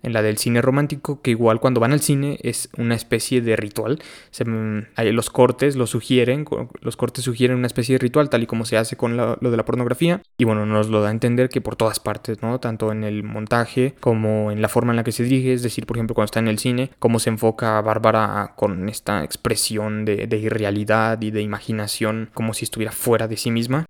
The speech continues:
e imaginando cosas que claramente, pues, no son reales. Y, y algo parecido pasa en John, ¿no? Cuando la cámara igual lo enfoca a él mientras está viendo pornografía. Lo de las pantallas, también podemos ver que, por ejemplo,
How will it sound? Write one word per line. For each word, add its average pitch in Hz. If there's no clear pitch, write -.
e 123
imaginando 110
cosas 113
que -
claramente, 107
pues, 113
no 110
son 113
reales. 110
Y, 113
y 113
algo 110
parecido 117
pasa 110
en 110
John, 123
¿no? 127
Cuando 107
la -
cámara 110
igual 107
lo 117
enfoca 113
a 113
él 117
mientras 117
está -
viendo 107
pornografía. 123
Lo 127
de 123
las 120
pantallas, 131
también 117
podemos 127
ver 123
que, 123
por 117
ejemplo, 113